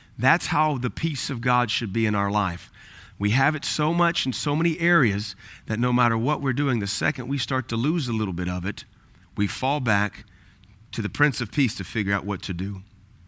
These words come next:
Uh, furthermore, peace is the third fruit of the Spirit, so having it is essential to mature Christianity.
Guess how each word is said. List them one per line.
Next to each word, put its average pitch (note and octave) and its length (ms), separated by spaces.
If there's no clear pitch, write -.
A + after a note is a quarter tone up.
Uh, A#2+ 360
furthermore, F#3+ 440
peace F#3+ 280
is E3+ 100
the D#3 80
third F3+ 260
fruit F3+ 160
of D#3+ 40
the C#3+ 80
Spirit, F3+ 340
so C#3+ 140
having D3+ 400
it C#3+ 180
is A#2 160
essential A2+ 640
to - 160
mature D#3+ 720
Christianity. C3+ 1120